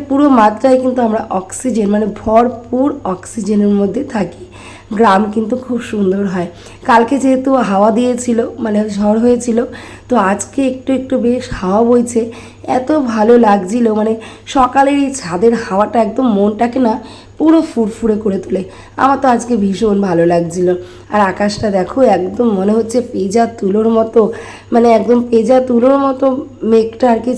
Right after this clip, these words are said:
ছড়িয়ে আছে। তবে গরম জানো তো একটুও কমেনি, খুব পরিমাণে গরম। কালকে রাত্রিবেলাও গরমে মানে খুব একটা শান্তি করে ঘুমাতে পারিনি। আর আজকেও খুবই গরম লাগছে,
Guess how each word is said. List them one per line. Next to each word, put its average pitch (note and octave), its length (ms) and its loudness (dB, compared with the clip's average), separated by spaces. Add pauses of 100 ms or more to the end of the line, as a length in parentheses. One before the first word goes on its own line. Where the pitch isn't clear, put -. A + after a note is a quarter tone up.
ছড়িয়ে G3 380 0 (100)
আছে। E3 240 -10 (420)
তবে C4+ 180 2 (180)
গরম G3 280 6 (120)
জানো B3 180 0
তো A3+ 100 -4 (120)
একটুও G3+ 300 -2 (140)
কমেনি, E3 420 2 (340)
খুব D4+ 180 0 (120)
পরিমাণে A#3+ 400 4 (140)
গরম। F3+ 220 0 (120)
কালকে G#3 220 -2
রাত্রিবেলাও B3 640 2
গরমে A#3 420 4 (420)
মানে A#3+ 160 0 (100)
খুব C4 120 0
একটা B3+ 220 0
শান্তি A3 380 -2 (140)
করে B3+ 160 4 (100)
ঘুমাতে A#3 340 0 (100)
পারিনি। A#3+ 320 2 (460)
আর F#3 80 -4 (120)
আজকেও A3 340 -4 (160)
খুবই A3+ 340 0 (100)
গরম F#3+ 240 2
লাগছে, E3 380 -2